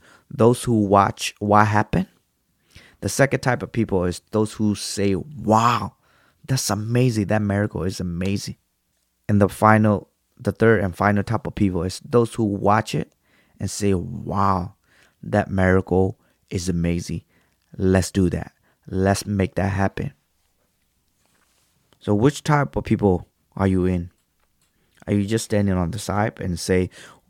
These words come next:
"Wow"? Or just, just watch it. Watch what happened. Or are you, are you the type of people who, who actually say, "Wow, that amazing.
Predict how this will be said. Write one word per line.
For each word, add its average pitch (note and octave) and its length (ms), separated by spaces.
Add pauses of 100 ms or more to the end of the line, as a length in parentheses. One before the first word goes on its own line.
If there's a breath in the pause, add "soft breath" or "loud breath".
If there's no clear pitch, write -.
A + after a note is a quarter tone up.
(1400)
"Wow"? F#2+ 360 (1500)
Or F#2+ 300
just, - 520
just A2 400
watch F#2+ 420
it. - 100 (260)
Watch G2+ 280
what G#2+ 220
happened. A2 360 (1300)
Or F#2+ 200
are F2 100
you, G#2 420
are G2+ 60
you G2 180
the G2 140
type F#2 280
of F2 60
people - 320
who, F#2+ 220 (400 loud breath)
who F#2+ 160
actually G2 360
say, F2+ 280
"Wow, F#2+ 640 (1080)
that G2+ 140
amazing. F#2+ 520